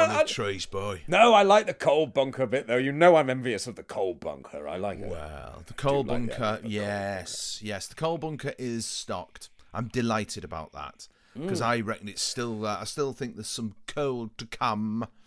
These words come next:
Speaker 2: Oh, I think so.
Speaker 1: Mm.
Speaker 2: Absolutely. There's bound to be. We're not out of it yet. Well, it's only January. I think next month is gonna be the one where it turns properly.
Speaker 1: Oh, that'd be nice, wouldn't it?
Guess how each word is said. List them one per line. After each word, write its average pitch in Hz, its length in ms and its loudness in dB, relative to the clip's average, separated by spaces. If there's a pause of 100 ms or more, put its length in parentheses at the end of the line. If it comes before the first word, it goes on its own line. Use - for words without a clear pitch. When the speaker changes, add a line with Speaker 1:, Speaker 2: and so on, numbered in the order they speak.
(560)
Speaker 2:
Oh, 175 100 6
I 160 140 6
think 160 240 0
so. 67 360 -10 (140)
Speaker 1:
Mm. 117 100 -2
Speaker 2:
Absolutely. 98 540 -4
There's 73 160 -14
bound 123 380 -2
to 82 80 -16
be. 80 80 -10
We're 73 100 -10
not 131 160 4
out 135 120 4
of 117 60 0
it 107 80 -4
yet. 135 200 2
Well, 175 80 0
it's 208 160 0
only 247 180 0
January. 175 480 0
I 123 100 2
think 175 200 -4
next - 320 -6
month - 280 -12
is - 140 -12
gonna 87 180 -8
be 85 80 -8
the 71 100 -10
one 82 280 -8
where 64 160 -10
it 65 140 -18
turns 60 520 -14
properly. - 680 -14
Speaker 1:
Oh, - 400 -6
that'd - 180 -4
be 85 100 -12
nice, 78 320 -14
wouldn't 95 240 -8
it? 92 140 -8